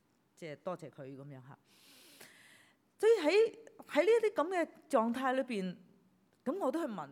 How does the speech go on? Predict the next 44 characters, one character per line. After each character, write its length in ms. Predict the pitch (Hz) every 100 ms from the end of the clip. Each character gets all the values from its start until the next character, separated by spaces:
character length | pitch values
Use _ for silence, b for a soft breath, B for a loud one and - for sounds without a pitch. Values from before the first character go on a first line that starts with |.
| -
「我 80 | 214
有 80 | 233
冇 180 | 220
怨 400 | 208 196 208 208
呢？」 180 | 233 254 - B B B
少 140 | - 208
少 160 | 302 202
嘅， 200 | 240 240
其 120 | 180
實 180 | 139 160
好 60 | 170
坦 240 | 208 156
白 80 | 202
講， 420 | 147 139 143 190 214 B B -
點 100 | 320
解 60 |
次 200 | 302 -
次 220 | 233 240 233
都 180 | 302
係 240 | 269 185 160 B -
成 140 | -
日 80 | 151
都 160 | 170 285
好 60 |
似 120 | 269 220 -
返 220 | - 277
唔 100 | 151
到 140 | 143 196
屋 60 | -
企 240 | 165 208
噉 100 | 185
樣？ 120 | 202
因 40 | 302
為 60 |
唔 80 | 196
係 120 | 147 151 -
第 160 | 143
一 20 | 185 - - 160
次 60 | 156
㗎 40 |
啦， 60 | 151
已 120 | 151
經 260 | 151 180 170
嚇。 240 | 143 135